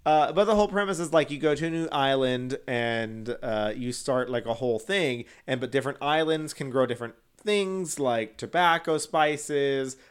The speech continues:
uh, sugarcane, indigo, and you have to build other, like, smaller colonies on these other islands, and then you have to, so if you have a main colony, you have to do something,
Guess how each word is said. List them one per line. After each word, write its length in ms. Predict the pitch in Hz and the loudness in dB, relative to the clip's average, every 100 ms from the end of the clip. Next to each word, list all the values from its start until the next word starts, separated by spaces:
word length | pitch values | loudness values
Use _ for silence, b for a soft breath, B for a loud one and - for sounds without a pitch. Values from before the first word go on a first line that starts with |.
| - | -2
uh, 380 | 120 110 107 110 | 2 2 2 -2
sugarcane, 760 | - 190 170 143 170 156 151 151 | -2 -2 -2 -2 0 0 0 -2
indigo, 720 | 147 147 135 131 131 127 127 | -4 -4 -2 2 4 4 2
and 140 | 123 | -2
you 60 | 123 | -2
have 80 | 127 | -4
to 80 | 123 | -2
build 360 | 127 127 120 b b b - | 0 0 -2 b b b -2
other, 380 | 156 151 139 - | 4 4 4 0
like, 260 | 131 120 - - | -2 -2 -6 -14
smaller 560 | - 165 196 214 196 | -10 -2 2 4 2
colonies 560 | 165 - 127 120 120 120 | 2 2 2 2 -2 -6
on 140 | 127 | -4
these 120 | 123 120 | -6 -4
other 220 | 123 120 | -4 -2
islands, 560 | 156 202 180 135 127 - | 2 4 4 0 -4 -8
and 160 | 135 120 | -6 -4
then 100 | 120 | -4
you 120 | 123 | -2
have 160 | 120 - | -2 -2
to, 180 | 113 B B | -4 B B
so 100 | 156 | 0
if 120 | 147 | 2
you 80 | 127 | 0
have 160 | 117 110 | -2 -2
a 20 | |
main 340 | 131 175 185 | 0 0 0
colony, 520 | 175 170 165 165 165 | 2 2 4 2 -2
you 60 | 147 | -4
have 120 | 127 | -4
to 60 | 117 | -4
do 160 | 127 | -6
something, 340 | 131 135 127 | -4 -2 -2